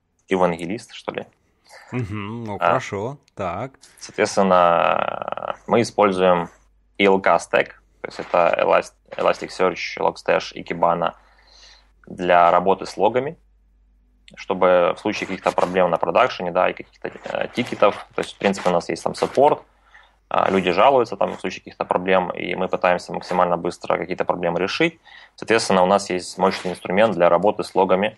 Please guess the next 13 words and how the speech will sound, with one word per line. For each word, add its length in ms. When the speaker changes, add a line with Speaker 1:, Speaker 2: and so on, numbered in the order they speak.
Speaker 1:
на 100
продакшене. 640
Speaker 2:
Мгм. 760
Speaker 1:
Э, 640
человек 300
просто 280
заходит, 480
разработчик 500
просто 240
заходит 420
через 320
удобный 360
веб-интерфейс 760